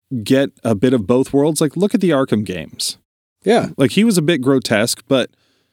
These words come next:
Speaker 1: he was clearly the Joker, and that's something that you could do with prosthetics.
Speaker 2: The weird patchiness in his hair is like, I didn't like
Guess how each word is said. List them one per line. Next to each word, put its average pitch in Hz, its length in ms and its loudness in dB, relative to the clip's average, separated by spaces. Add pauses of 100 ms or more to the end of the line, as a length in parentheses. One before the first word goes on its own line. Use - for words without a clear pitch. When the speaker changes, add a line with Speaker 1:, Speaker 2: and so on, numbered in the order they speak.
(260)
Speaker 1:
he - 180 0
was 123 140 2
clearly 170 440 2
the 180 100 0
Joker, 110 640 -2
and 110 400 0
that's 117 180 0
something 185 360 -2
that 156 80 -2
you 160 160 -2
could - 240 -4
do 110 400 0 (120)
with 110 380 0
prosthetics. - 720 -2 (420)
Speaker 2:
The 139 80 4
weird 156 300 2
patchiness 156 560 0
in 135 80 -2
his 117 140 -2
hair 131 260 -4
is 90 140 -8
like, 104 80 -8
I 120 60 2
didn't 127 200 0
like 117 220 -2